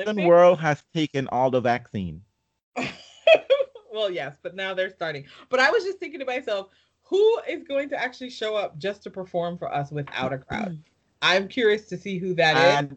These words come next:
Speaker 2: and the Olympics is not just the American national championships, right? People from Africa,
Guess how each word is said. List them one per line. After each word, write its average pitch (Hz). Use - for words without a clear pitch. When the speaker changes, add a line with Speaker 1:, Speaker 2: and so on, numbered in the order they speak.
Speaker 2:
and 147
the 160
Olympics 180
is 160
not 143
just 139
the 143
American 120
national 110
championships, 101
right? 160
People 151
from 175
Africa, 156